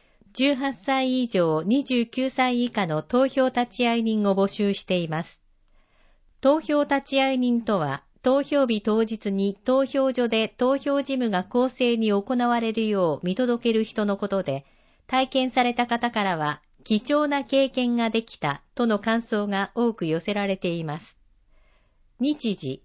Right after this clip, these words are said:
七月の日曜日、参議院議員選挙投票日未定。場所、原則、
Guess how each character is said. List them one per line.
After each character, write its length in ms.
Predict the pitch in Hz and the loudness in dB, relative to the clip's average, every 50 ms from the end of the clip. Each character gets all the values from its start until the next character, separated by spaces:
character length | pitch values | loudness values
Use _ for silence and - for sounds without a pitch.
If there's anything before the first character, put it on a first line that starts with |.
| _ _ _ _ _ _ _ _ | _ _ _ _ _ _ _ _
七 300 | - - - - 285 285 | -20 -14 -6 -4 -2 -2
月 260 | 277 277 233 - 254 | -2 -4 -4 -4 -2
の 140 | 254 247 240 | 0 2 2
日 360 | 233 233 233 - - 254 262 | 2 0 -2 -4 -6 -4 -2
曜 220 | 254 233 208 175 | 0 0 0 0
日、 220 | - 143 127 - - _ _ _ _ _ _ _ | -2 -4 -8 -10 -12 _ _ _ _ _ _ _
参 360 | _ - 208 233 254 262 254 | _ -4 -2 -2 -2 -2 -2
議 200 | 254 247 240 240 | -2 0 0 0
院 140 | 240 233 214 | 0 0 0
議 120 | 214 233 | 0 0
員 200 | 226 226 226 233 | 0 0 0 0
選 240 | 233 - 240 220 208 | -2 -2 -4 -4 -4
挙 180 | 202 - 170 165 | -2 -4 -4 -2
投 220 | - 233 240 247 | 0 0 0 0
票 240 | 240 - 247 233 220 | 0 0 -2 -2 0
日 240 | 202 160 147 143 - _ | -2 -4 -8 -8 -10 _
未 180 | 165 156 165 | -8 -8 -8
定。 480 | - - - 185 175 165 160 151 - - _ _ _ _ _ _ _ _ _ _ _ _ _ _ _ - | -8 -6 -6 -6 -4 -4 -4 -6 -6 -8 _ _ _ _ _ _ _ _ _ _ _ _ _ _ _ -2
場 160 | 208 208 208 | 0 0 0
所、 380 | - - - 247 240 233 - _ _ _ _ _ _ _ - - | -2 -2 -2 -2 -2 -2 -4 _ _ _ _ _ _ _ -2 2
原 180 | 233 247 254 | 2 2 2
則、 480 | 240 - 240 233 226 - 226 220 - - | 2 0 -4 -2 0 0 0 0 0 -4